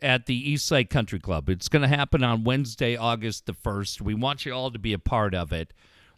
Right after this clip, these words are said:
There's a GoFundMe page. If you just Google GoFundMe Dave and Jeff, it'll take you right to the page. Twenty-five dollars will get you in the door. A three hundred dollar donation will get you not only in the door for the event on Wednesday, August the first,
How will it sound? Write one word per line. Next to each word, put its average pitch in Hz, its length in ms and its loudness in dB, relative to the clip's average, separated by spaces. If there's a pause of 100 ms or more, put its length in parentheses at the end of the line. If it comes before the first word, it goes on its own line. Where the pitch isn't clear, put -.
(100)
There's 143 320 4
a 131 60 -2
GoFundMe 151 760 4
page. 101 400 2
If 95 140 -6
you 120 60 -2
just 156 360 -2 (260)
Google 131 460 2
GoFundMe 131 680 2
Dave 107 200 0
and 95 120 -4
Jeff, 117 320 0
it'll 95 140 0
take 110 260 0
you 87 80 0
right 98 180 0
to 107 100 -4
the 76 120 -6
page. 101 500 0 (480)
Twenty-five 202 500 4
dollars 143 480 2
will 117 140 0
get 107 280 -4
you 110 40 2
in 101 100 0
the 92 60 0
door. 78 400 -4 (500)
A 147 120 2
three 214 380 0
hundred 190 500 0
dollar 113 320 2
donation 98 680 -2
will 101 120 -4
get 104 300 -2
you 107 80 0
not 117 240 0
only 147 220 2
in 123 80 2
the 107 80 0
door 104 220 2
for 104 180 -2
the 90 120 0
event 95 340 0
on 92 260 2
Wednesday, 92 500 2
August 85 460 -2
the - 60 -8
first, 151 680 0